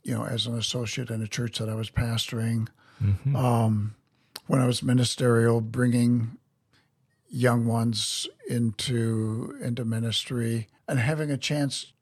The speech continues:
Speaker 1: just to come alongside them, to
Speaker 2: Yeah.
Speaker 1: mentor them, encourage them, have some opportunity to shape them. That, that, that's a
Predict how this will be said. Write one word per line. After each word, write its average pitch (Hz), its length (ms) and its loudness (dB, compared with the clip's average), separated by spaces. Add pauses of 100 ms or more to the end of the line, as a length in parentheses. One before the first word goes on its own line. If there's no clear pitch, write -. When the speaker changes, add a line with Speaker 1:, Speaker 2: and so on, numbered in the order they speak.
(160)
Speaker 1:
just - 340 -2
to 151 240 0 (100)
come 151 180 -2
alongside 127 680 -2
them, 117 340 -4 (320)
to 120 80 -4
Speaker 2:
Yeah. 101 80 4
Speaker 1:
mentor 131 300 0
them, 135 360 -2 (400)
encourage 139 760 4
them, 151 340 -4 (320)
have 131 360 0
some 143 240 0
opportunity 139 760 -2
to 120 160 -8
shape 135 400 -2
them. 131 200 -2
That, 135 220 -4 (280)
that, - 200 -6 (420)
that's - 260 -6
a 107 100 -8